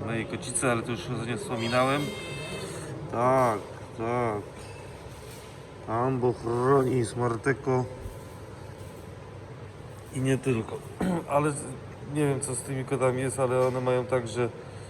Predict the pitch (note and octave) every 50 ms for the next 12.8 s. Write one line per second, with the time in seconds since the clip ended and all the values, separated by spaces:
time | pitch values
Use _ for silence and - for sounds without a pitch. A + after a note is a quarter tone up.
0 | - - - - - - - - - - C3 B2 - - - C3+ C3+ C3 C3 B2
1 | - - - - - - - - - D3+ D3 C#3 D3+ - - - - - C3 B2+
2 | - C#3+ D3+ C#3+ D3 D#3 D#3+ D3+ C#3+ C3 B2+ B2 B2+ C#3+ D3 C#3+ D3 C3+ B2 -
3 | - C#3 - C#3 C#3+ C#3+ C#3 C3+ C3+ - C#3+ C3+ C3 C#3 C#3+ C#3 C3 C3 D3 D3
4 | D#3 D3 - - - - - - - - - - - - - - - - - C3
5 | - D3+ C#3 - - C#3+ D#3 D3+ C#3+ B2+ A#2 A#2+ B2 A#2 B2+ B2+ B2 B2 B2 B2+
6 | C3 C3+ C#3+ D3 D3+ D3 - D#3 - - - - - - - - D3 - - -
7 | - - - - - - - - - - - - - A#2+ B2+ C3 - B2+ C#3+ C#3
8 | B2 B2+ C3+ C#3 C3 A#2 B2 C3+ D3 D3 C3+ C#3 C#3+ C#3 C#3 D3 C#3+ C3+ C3 -
9 | - C3+ C3+ C3 B2+ - C3+ D3+ D#3 C#3+ C3+ B2+ B2 B2 B2 B2+ B2+ B2 A#2+ A#2
10 | B2 B2 A#2+ A#2+ C3 B2+ B2+ B2+ B2+ G#2 A#2 C3 B2 - - C#3 C3+ B2+ C#3 C3
11 | B2 B2+ B2 C3+ C3 C3+ B2 A2 G2+ G#2 G2+ G2 - - - A#2+ A#2 A2+ - A#2+
12 | A2+ - - A#2 A#2 A2+ - - - C3 A#2+ A#2 A2 A2+ A#2 A#2